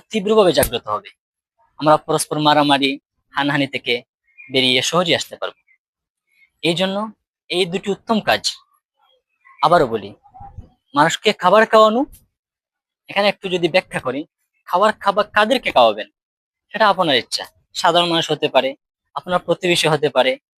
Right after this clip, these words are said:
আপনার কোনো আত্মীয় স্বজন হতে পারে, বা আলিমও হতে পারেন, যে কেউ আপনি সওয়াবের নিয়তে আল্লাহ সন্তুষ্টির জন্য খাবার খাওয়াবেন।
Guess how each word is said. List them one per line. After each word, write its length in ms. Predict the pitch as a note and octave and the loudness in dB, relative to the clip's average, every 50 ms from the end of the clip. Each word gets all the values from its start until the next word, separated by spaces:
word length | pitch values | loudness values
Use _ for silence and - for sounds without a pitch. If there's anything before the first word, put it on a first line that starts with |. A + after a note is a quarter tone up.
| _ _ _ _ - | _ _ _ _ -8
আপনার 240 | - - - F3 E3+ | -8 -8 -4 -4 -4
কোনো 140 | E3 F#3 F3 | 0 2 2
আত্মীয় 480 | D#3+ E3 - _ - G3 F3 F#3 F3 | 2 2 0 _ -2 0 2 2 2
স্বজন 320 | E3 - - D#3+ D#3+ D#3 D3+ | 2 2 0 0 0 0 0
হতে 200 | C#3+ C#3+ - C#3 | -2 -2 -4 -2
পারে, 240 | - C3 A#2+ B2+ - _ _ _ _ _ _ _ _ - | -2 -2 -4 -4 -6 _ _ _ _ _ _ _ _ 0
বা 240 | C#3 C#3 C#3+ C#3 C#3+ - _ _ _ _ _ _ _ _ - | 2 2 2 2 0 -4 _ _ _ _ _ _ _ _ -2
আলিমও 300 | - D3+ E3 F3 G3 G#3 | 0 0 2 2 2 2
হতে 240 | F#3 F#3 F3 - D#3+ | 2 2 2 0 0
পারেন, 320 | - - C3 B2+ B2 B2 C3+ _ _ _ _ | 0 2 2 2 2 -2 -4 _ _ _ _
যে 240 | - D3 F3+ B3+ B3+ | -8 -2 0 2 2
কেউ 220 | - - A2+ G2 - _ - - - _ _ _ _ _ _ _ _ _ _ _ _ _ - | 0 -2 -10 -10 -10 _ -20 -20 -20 _ _ _ _ _ _ _ _ _ _ _ _ _ -20
আপনি 340 | - - - D3 C#3 C#3 C3+ | -14 -6 -4 0 0 0 2
সওয়াবের 460 | - - - - F3 F#3+ F#3 A#3 A3+ | 2 0 2 4 2 4 4 4 4
নিয়তে 380 | F#3+ D3 A#2 G#2+ - _ - G2+ - | 4 2 0 -2 -4 _ -20 -20 -16
আল্লাহ 240 | - C#3+ D3+ E3 - | -14 -12 -8 -8 -8
সন্তুষ্টির 480 | - - D#3+ D#3+ - - - - D3 C3+ | -8 -8 -10 -10 -14 -14 -12 -10 -8 -8
জন্য 160 | C3 B2+ A#2+ - | -8 -8 -6 -4
খাবার 220 | A#2+ A2+ A2 G#2 | -2 -2 -2 -4
খাওয়াবেন। 340 | - G#2 G2 G2 F#2 - | -4 -6 -6 -6 -6 -10